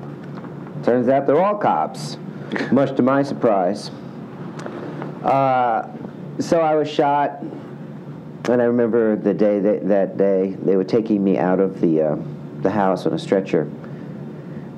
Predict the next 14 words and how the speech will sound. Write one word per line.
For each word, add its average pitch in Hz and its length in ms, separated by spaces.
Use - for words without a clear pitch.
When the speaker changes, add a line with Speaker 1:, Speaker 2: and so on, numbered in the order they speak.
Speaker 1:
And 110 140
out 127 140
in 107 60
front 131 220
of 107 60
the 104 80
house, 120 520
there 95 120
was 87 120
five 104 280
or 104 40
six - 240
hundred 98 340
people 80 440